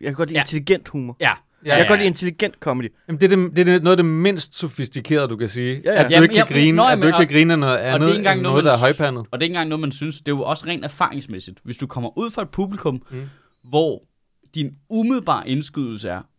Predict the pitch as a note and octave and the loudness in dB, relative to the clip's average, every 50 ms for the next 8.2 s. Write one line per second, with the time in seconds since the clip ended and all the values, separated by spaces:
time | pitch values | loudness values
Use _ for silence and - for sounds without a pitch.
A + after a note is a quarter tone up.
0 | _ _ - A#2+ G#2+ - A#2 A#2 A#2 C3+ D3 C#3+ C#3+ - D#3+ C#3 C3 C3 B2+ - | _ _ -18 -14 -12 -10 -8 -6 -4 -4 -4 -4 -4 -4 -4 -4 -4 -4 -8 -10
1 | - - - - G3+ F3+ D#3 A#2+ C3+ C#3 C#3 C3+ A2 A2 A#2+ - - - C#3+ B2+ | -12 -12 -8 -6 -6 -6 -6 -6 -4 -2 -2 -2 -4 -4 -6 -6 -4 -4 -4 -4
2 | B2 A#2+ A#2 A2 A2 G#2+ G#2+ A2 A2+ B2+ A#2+ - _ _ _ _ _ _ _ _ | -4 -4 -4 -4 -4 -4 -4 -2 -4 -4 -6 -8 _ _ _ _ _ _ _ _
3 | _ _ _ - B2+ B2 A#2+ A2+ - - - - D#3+ D3 C#3 C#3 C3 B2+ B2 B2 | _ _ _ -8 -6 -6 -6 -6 -8 -8 -4 0 0 2 2 0 0 -2 -2 -4
4 | A#2+ G#2+ - - B2+ A2 G#2+ - - - B2 G2+ - - F2+ - _ _ _ - | -6 -6 -6 -8 -6 -6 -6 -8 -10 -10 -10 -10 -10 -14 -20 -20 _ _ _ -8
5 | D3+ D3 C#3+ D3+ D#3+ C#3 C3+ B2+ - _ _ _ _ _ - F#3+ F#3 F#3+ F#3+ D3+ | -6 -6 -4 -4 -6 -4 -6 -6 -8 _ _ _ _ _ -2 2 4 4 4 2
6 | D3 A2 G#2+ A#2+ A#2 C3 - - B2+ G2+ G#2+ A#2+ G#2+ G2+ G2 - A2+ G2 F#2+ G#2+ | 0 -4 -4 -6 -8 -10 -10 -10 -12 -10 -10 -12 -12 -12 -12 -10 -10 -8 -8 -8
7 | - - F3+ G3 G#3+ - - _ _ _ _ _ _ _ _ _ _ _ - C#3 | -10 -10 -8 -8 -10 -10 -12 _ _ _ _ _ _ _ _ _ _ _ -4 -2
8 | C3+ C3 B2 A#2 | 0 0 0 -2